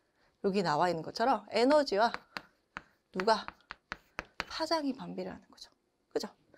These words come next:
요렇게 여러분 정리를 해주시면 됩니다. 음,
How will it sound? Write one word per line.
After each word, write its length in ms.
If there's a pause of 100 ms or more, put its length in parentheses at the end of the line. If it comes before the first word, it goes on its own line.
(360)
요렇게 400
여러분 380 (1000)
정리를 500
해주시면 480
됩니다. 480 (3750)
음, 80